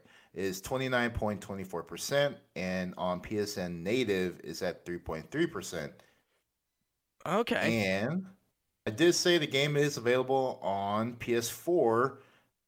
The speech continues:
Speaker 1: but if you look at the P S four version on P S N profiles, it does not exist because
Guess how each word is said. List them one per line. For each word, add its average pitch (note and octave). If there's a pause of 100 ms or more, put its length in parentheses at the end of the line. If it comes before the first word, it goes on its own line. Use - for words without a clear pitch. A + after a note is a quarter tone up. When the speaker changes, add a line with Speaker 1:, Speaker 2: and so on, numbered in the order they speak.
(140)
Speaker 1:
but G#2
if G2+
you A2
look B2+
at B2+ (240)
the G#2 (220)
P C3
S A#2
four A2+
version F#2+ (140)
on G#2+
P A2+
S A2
N A#2
profiles, A#2+
it F#2
does F#2+
not F2+
exist E2 (840)
because A2